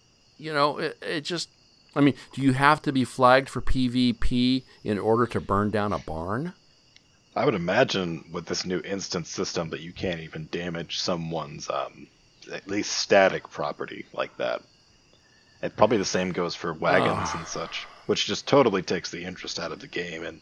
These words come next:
Speaker 2: in so many ways.
Speaker 1: Yeah. Um, one thing he did, one good thing he did reiterate is that the territory ownership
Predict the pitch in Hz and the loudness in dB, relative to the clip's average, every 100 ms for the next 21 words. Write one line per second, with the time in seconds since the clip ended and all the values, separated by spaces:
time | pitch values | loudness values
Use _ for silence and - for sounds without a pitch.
0 | 85 80 - 95 80 73 76 78 76 - | -16 -14 -8 -6 -6 -10 -12 -12 -12 -14
1 | - _ _ _ _ _ _ _ _ _ | -18 _ _ _ _ _ _ _ _ _
2 | _ _ _ _ - 120 104 90 76 - | _ _ _ _ -20 -16 -14 -12 -14 -14
3 | - _ _ _ - - - - - - | -20 _ _ _ -20 -20 -20 -20 -20 -20
4 | _ - 147 147 151 240 247 214 175 156 | _ 4 4 6 8 8 8 4 2 2
5 | 165 - 147 175 160 165 156 143 123 143 | 2 2 2 4 4 2 0 0 2 2
6 | 127 123 120 113 110 110 104 92 110 95 | 2 4 6 6 6 4 0 -2 -2 -2
7 | 98 - 127 123 - 117 110 101 98 107 | -6 0 2 2 0 0 2 0 -2 -4